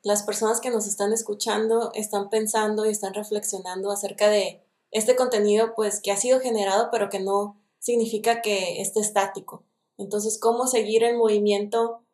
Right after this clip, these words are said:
del contenido para que sir-, o el, no el contenido, pero la reflexión y, y las conversaciones para que siga evolucionando y que,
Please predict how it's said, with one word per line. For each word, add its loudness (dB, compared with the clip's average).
del 0
contenido 2
para 2
que -4
sir-, 0
o 2
el, -6
no 2
el -2
contenido, -2
pero 2
la 2
reflexión 0
y, -2
y -2
las 4
conversaciones 0
para 0
que -4
siga 2
evolucionando 0
y -10
que, -8